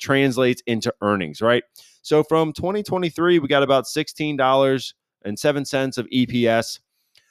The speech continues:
Uh, and then that is increasing more than the ten percent of revenue that we are actually looking at for twenty twenty-four on, uh, E P S, right? So we're going from sixteen dollars and seven cents to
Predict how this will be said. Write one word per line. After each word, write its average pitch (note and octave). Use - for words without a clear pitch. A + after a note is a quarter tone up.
Uh, G2+
and A2+
then A#2
that C3
is B2+
increasing A#2
more B2+
than A2
the G#2+
ten A2+
percent A2
of E2+
revenue G#2+
that A2+
we A2+
are A2
actually A2
looking G2+
at G2+
for G2+
twenty G#2+
twenty-four A2
on, G#2
uh, G2
E B2+
P G#2+
S, D#2+
right? G#2+
So B2
we're A2+
going C3+
from B2+
sixteen D3+
dollars C3+
and B2
seven C#3
cents C3+
to B2+